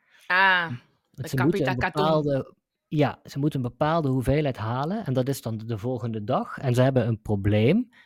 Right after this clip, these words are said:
Speaker 2: want hun opper, ja, of hun, hun opzichter bij het katoen plukken, eh, de, de
Speaker 1: Degene die
Speaker 2: Capita
Speaker 1: verantwoordelijk is voor de hoeveelheid katoen per persoon die geplukt moet worden.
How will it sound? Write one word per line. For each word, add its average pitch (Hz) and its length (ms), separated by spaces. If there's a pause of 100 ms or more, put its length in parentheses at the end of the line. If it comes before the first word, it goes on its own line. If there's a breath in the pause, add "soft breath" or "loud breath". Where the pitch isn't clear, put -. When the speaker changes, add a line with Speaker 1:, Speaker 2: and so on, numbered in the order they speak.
Speaker 2:
want 120 180
hun 127 380 (280)
opper, 190 580 (1080)
ja, 139 260
of 135 100
hun, 143 360
hun 147 300
opzichter 196 640
bij 165 120
het 165 140
katoen 226 600
plukken, 208 440 (540 soft breath)
eh, 139 160
de, 131 100
de 127 180 (140)
Speaker 1:
Degene 143 440
die 190 80
Speaker 2:
Capita 190 180
Speaker 1:
verantwoordelijk 175 580
is 151 160
voor 180 140
de 175 60
hoeveelheid 170 800
katoen 160 560 (120)
per 165 200
persoon 160 360
die 156 120
geplukt - 360
moet 147 140
worden. 143 360